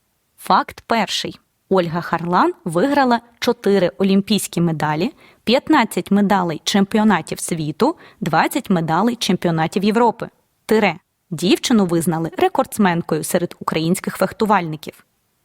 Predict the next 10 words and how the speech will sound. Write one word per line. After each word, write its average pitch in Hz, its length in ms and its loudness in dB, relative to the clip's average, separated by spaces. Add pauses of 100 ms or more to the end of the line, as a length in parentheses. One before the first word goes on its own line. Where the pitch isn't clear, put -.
(140)
Тут 185 280 2
ми 330 100 6
маємо 240 360 4
приклад 180 480 -4
складного 214 600 0
безполучникового 175 1120 -2
речення, 226 500 0 (340)
де 170 240 2
дві 226 260 0
граматичні 190 720 -2